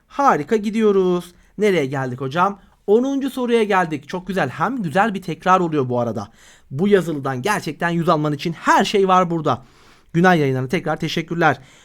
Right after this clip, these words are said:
Bu metinde yay ayraç içindeki boşluklara sırasıyla hangi noktalama işaretleri getirilmelidir? Bakalım. Çeşmenin oradaki kurbağa bir şey söylemiş, farkında mısın? "Ah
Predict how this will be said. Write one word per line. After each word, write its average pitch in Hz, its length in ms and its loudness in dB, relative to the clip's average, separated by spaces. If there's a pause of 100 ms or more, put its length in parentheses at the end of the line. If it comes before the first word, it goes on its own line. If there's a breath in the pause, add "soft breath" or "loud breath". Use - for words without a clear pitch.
(160 soft breath)
Bu 226 120 2
metinde 294 420 2
yay 202 400 2
ayraç 285 280 -2
içindeki 247 380 -6
boşluklara 226 520 0
sırasıyla 269 580 -4
hangi 302 540 -2
noktalama 240 500 0
işaretleri 214 500 0
getirilmelidir? 254 800 0 (320 soft breath)
Bakalım. 254 460 2 (300 loud breath)
Çeşmenin 269 600 -2 (160)
oradaki 190 500 2
kurbağa 208 720 2 (760 soft breath)
bir 170 200 0
şey 294 260 2
söylemiş, 135 420 -2
farkında 147 400 -2
mısın? 233 280 -6
"Ah 247 240 2